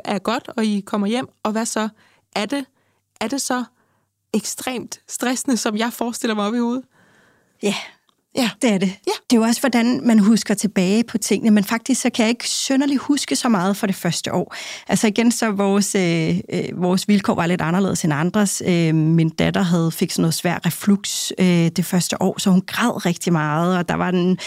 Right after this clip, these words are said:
Speaker 2: en hel masse omkring det, som skulle håndteres. Det var sådan noget med, at vi sov meget, meget lidt. Altså, hun skulle sidde op og sove, og hun skreg sådan otte ud af ti timer i løbet af dagen.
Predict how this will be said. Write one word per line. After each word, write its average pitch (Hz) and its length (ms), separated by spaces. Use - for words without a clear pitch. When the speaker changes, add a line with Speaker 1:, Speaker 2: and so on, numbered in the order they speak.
Speaker 2:
en 185 100
hel 247 140
masse 185 280
omkring - 420
det, 185 140
som 180 200
skulle 170 220
håndteres. 160 460
Det 185 100
var 175 60
sådan 170 120
noget 170 80
med, 165 80
at 156 40
vi 160 60
sov - 280
meget, 160 240
meget 139 200
lidt. 160 260
Altså, - 200
hun 165 140
skulle 170 200
sidde 180 340
op 147 80
og 160 80
sove, 170 540
og 151 120
hun 180 100
skreg 165 340
sådan 175 420
otte 170 280
ud 170 120
af 170 220
ti 170 160
timer 170 320
i 170 60
løbet 160 240
af 170 100
dagen. 170 260